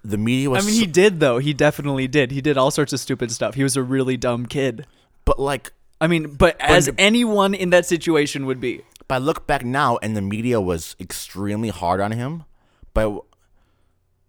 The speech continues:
Speaker 1: but, like, if any, if any other person was in that situation, they would do the exact same thing. The exact same thing. Fifty million dollars in your bank account.
Speaker 2: Yeah.
Speaker 1: You're eighteen. No one can tell you nothing.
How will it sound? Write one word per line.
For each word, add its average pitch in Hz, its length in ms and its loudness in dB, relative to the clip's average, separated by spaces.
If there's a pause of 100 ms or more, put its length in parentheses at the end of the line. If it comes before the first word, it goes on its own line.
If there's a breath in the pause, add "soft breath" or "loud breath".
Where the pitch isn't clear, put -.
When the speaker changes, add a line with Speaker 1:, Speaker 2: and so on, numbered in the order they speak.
(380)
Speaker 1:
but, 143 120 2
like, 139 400 -2 (320)
if 117 280 -8
any, 170 440 -4 (120)
if 117 180 -6
any 135 200 -6
other 135 360 -4 (180)
person 123 260 0
was 107 60 -4
in 117 100 -4
that 113 120 -4
situation, 110 680 -6
they 98 80 -4
would 104 120 -6
do 107 120 -4
the 98 120 -6
exact 92 720 -10
same 90 220 -6
thing. - 360 -14
The 113 260 -4
exact 107 600 -6
same 80 220 -10
thing. - 260 -16 (100)
Fifty 131 400 -2
million 110 420 -2
dollars 95 360 0
in 92 140 -8
your 85 80 -8
bank 80 340 -10
account. 71 300 -14 (120)
Speaker 2:
Yeah. 185 300 -4 (100)
Speaker 1:
You're 85 220 -10
eighteen. 92 560 -8
No 87 200 -4
one 90 140 -4
can 87 180 -6
tell 85 200 -8
you 80 220 -8
nothing. 78 600 -10